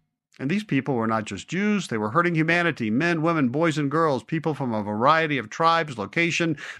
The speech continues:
mother tongue, skin colors, sexuality. Every one of them would have been called a sinner,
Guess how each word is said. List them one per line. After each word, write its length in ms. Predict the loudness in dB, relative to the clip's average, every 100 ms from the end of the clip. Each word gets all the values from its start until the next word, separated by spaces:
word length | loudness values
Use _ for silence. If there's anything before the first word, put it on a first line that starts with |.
| 2
mother 320 | 4 6 4
tongue, 380 | 4 4 4 0
skin 460 | -2 0 2 2
colors, 440 | 2 4 4 4 2
sexuality. 840 | -2 -2 0 2 4 2 -2 0
Every 260 | 2 2 2
one 240 | 4 4
of 140 | 2 2
them 400 | 0 0 0 -2 -10 -20 -20 -4
would 140 | 0
have 100 | 2
been 140 | 2 0
called 300 | 0 0 0
a 20 |
sinner, 560 | -4 -6 -6 -8 -12